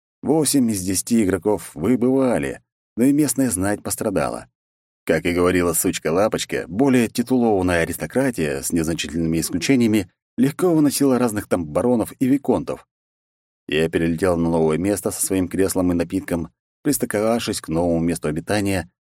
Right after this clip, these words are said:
заполненному высшей аристократией. Аристократии, за одним исключением, здесь была сучка-лапочка,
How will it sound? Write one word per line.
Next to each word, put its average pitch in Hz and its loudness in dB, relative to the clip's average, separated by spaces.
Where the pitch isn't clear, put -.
заполненному 123 2
высшей 92 0
аристократией. 90 -4
Аристократии, 151 2
за 117 2
одним 123 4
исключением, 113 0
здесь 131 0
была 156 2
сучка-лапочка, 117 0